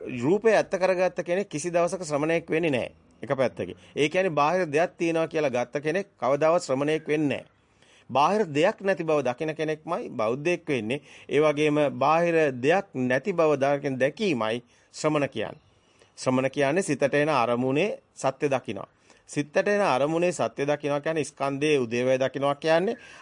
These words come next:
ආරේකාන්ත සීලය කියන්නේ උපාදාන ස්කන්ධයෙන් මිදෙන සීලය කියන්නේ අපි කව සියල්ලම එකම දෙයක් පැහැදිලි කරන්නේ.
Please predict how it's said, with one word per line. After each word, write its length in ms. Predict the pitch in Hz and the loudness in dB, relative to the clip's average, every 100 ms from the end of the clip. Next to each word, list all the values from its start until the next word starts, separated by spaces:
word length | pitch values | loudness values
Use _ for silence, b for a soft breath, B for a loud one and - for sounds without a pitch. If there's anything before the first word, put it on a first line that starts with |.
| B | B
ආරේකාන්ත 640 | 117 165 202 196 196 170 135 | 2 2 0 -2 -2 -2 -6
සීලය 400 | 131 127 143 151 | -4 -2 -2 -2
කියන්නේ 320 | 156 170 180 | -2 0 0
උපාදාන 420 | 151 156 165 160 | 0 0 0 -2
ස්කන්ධයෙන් 360 | - 147 139 127 | -2 -2 -2 -2
මිදෙන 340 | 113 110 135 | -2 -4 -4
සීලය 300 | 147 143 147 | -2 0 2
කියන්නේ 280 | 147 170 185 B B | 2 0 0 B B
අපි 180 | B 156 | B 0
කව 140 | 170 175 | 2 2
සියල්ලම 480 | 156 151 147 147 180 214 | 2 2 4 4 2 -2
එකම 340 | 156 135 175 175 190 | -6 -2 0 2 2
දෙයක් 280 | 139 127 151 | 2 0 0
පැහැදිලි 420 | - 120 120 123 | -2 -2 0 -4
කරන්නේ. 360 | 135 110 104 - | -4 -4 -4 -8